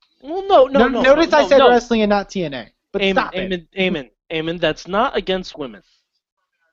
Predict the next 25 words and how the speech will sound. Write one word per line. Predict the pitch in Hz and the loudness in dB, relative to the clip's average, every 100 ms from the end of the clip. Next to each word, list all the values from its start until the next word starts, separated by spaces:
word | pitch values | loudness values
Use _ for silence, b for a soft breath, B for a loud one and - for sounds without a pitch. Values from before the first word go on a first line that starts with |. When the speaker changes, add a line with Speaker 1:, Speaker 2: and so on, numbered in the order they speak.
| _ | _
Speaker 1:
It's | 160 - - | -10 -10 -10
not. | 151 110 - _ _ _ _ - | -10 -10 -14 _ _ _ _ -2
That's | 175 202 | 0 2
actually | 226 240 262 233 | 0 0 -4 -4
a | 190 | -4
very | 151 151 202 285 262 | -6 -2 0 0 -2
real | 185 190 233 220 | -8 -8 -6 0
life | 220 202 - | 2 0 -6
thing. | - 165 110 _ _ _ _ _ _ _ _ _ _ - | -6 -6 -6 _ _ _ _ _ _ _ _ _ _ -16
Speaker 2:
<sighs> | 226 - - | -16 -16 -6
Speaker 1:
It's | 185 | -2
actually | 185 208 277 277 | -2 -2 -2 -2
a | |
very | 240 262 269 | 2 2 2
real | 262 269 | 0 0
life | 262 262 - | 0 0 -2
thing, | 185 175 | -6 -4
and | 170 180 | -4 -2
I'm | 196 | -2
okay | 196 180 247 269 | -2 -4 -8 -10
with | 247 | -10
the | 185 - | -12 -16
concept | - 240 233 214 185 143 - | -6 -2 -2 -4 -8 -8 -10
of | 110 | -16
it, | - | -18